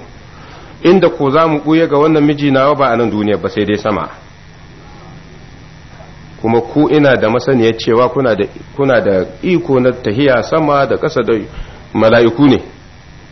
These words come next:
Ki saboda haka za ku iya kai ni sama. Ah, wa ana akrahu an yattali ala, ah, alayya, ah, kuna, ah, ah, ah, ala haza minni fa aftadiha. Ina jin kunya,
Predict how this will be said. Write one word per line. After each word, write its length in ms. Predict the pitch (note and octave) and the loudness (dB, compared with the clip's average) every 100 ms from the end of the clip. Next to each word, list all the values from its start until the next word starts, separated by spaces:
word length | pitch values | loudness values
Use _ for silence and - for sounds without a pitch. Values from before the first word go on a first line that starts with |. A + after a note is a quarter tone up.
| - - - - - - - - - - - | -20 -20 -20 -20 -20 -20 -20 -20 -20 -20 -18
Ki 60 | - | -8
saboda 280 | A#2 B2 A#2 | -4 0 0
haka 160 | A#2+ | 0
za 140 | A2+ B2 | 0 -2
ku 120 | - | 0
iya 120 | A2 | -2
kai 200 | G2+ A#2 | 0 0
ni 80 | G#2+ | 0
sama. 300 | F#2 G2+ E2+ - - - - - - - - - - - - - - - - - - - - - - - | 0 -4 -4 -10 -18 -20 -20 -20 -20 -20 -20 -20 -20 -20 -20 -20 -20 -20 -20 -20 -20 -20 -20 -20 -20 -10
Ah, 200 | F#2 F#2+ F#2+ | -2 0 2
wa 120 | G2+ | 2
ana 200 | C#3 B2+ | 2 0
akrahu 400 | C3 - B2 A#2 B2+ | 0 0 0 0 0
an 140 | A#2+ | 2
yattali 360 | B2+ B2 A2+ A#2+ | 2 0 0 0
ala, 480 | G#2+ G2+ A#2 A#2 - | 0 0 0 -2 -4
ah, 380 | B1+ G#2 G#2 G#2 | -4 -4 -2 -2
alayya, 480 | A2 B2 A2 G2 - | 0 0 2 0 -4
ah, 140 | F#2 | -6
kuna, 280 | F2+ A#2+ A#2 | -4 -2 -2
ah, 200 | D#2+ G2+ | -2 -2
ah, 420 | G#2 G2+ G2+ F#2+ - - - | 0 0 -2 -4 -10 -20 -16
ah, 300 | - G2 G2 G#2 | -6 -4 -2 0
ala 160 | A#2 | 0
haza 320 | A#2+ A#2+ B2 | 0 0 2
minni 280 | A#2+ G#2+ A2+ | 0 0 0
fa 100 | A2+ | -2
aftadiha. 460 | A2 - G2+ G2+ G2 | -4 -2 -2 -2 -2
Ina 240 | B2 B2+ | 0 0
jin 160 | G#2+ A#2+ | 0 -2
kunya, 480 | - C#3 C#3 C3 C3 | -2 0 2 2 0